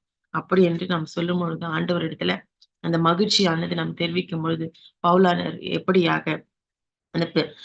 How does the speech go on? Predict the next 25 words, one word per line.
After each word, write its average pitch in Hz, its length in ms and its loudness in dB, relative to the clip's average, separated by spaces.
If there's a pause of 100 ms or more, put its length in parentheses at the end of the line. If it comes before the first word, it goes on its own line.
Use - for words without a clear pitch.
(240)
மகிழ்ச்சியோடு 190 520 4
அவர் 165 200 2
தெரிவித்தார், 180 560 0
அதே 190 280 0
போல 175 280 -2
நாமும் 175 540 -2 (300)
இதுல 190 340 -2 (200)
நாம் 160 240 -2
ஜெ-, - 380 -2 (340)
நாம் 170 160 -2
என்ன 175 160 2
செய்கிறோம் 180 400 0
என்று 175 240 0
சொன்னால், - 520 -2 (240)
இதுல 214 160 -2
நாம் 175 260 2
பார்க்கிறோம். 160 560 -6 (580)
ஏ, 180 280 6 (640)
பிலிப்பியர் 233 360 2
அந்த 214 280 2
கொலேசியர் 185 460 -2
புத்தகத்திலே 90 500 -6
நாம் 78 240 -8
வாசிக்கிறது - 480 -4
போல. 143 380 -12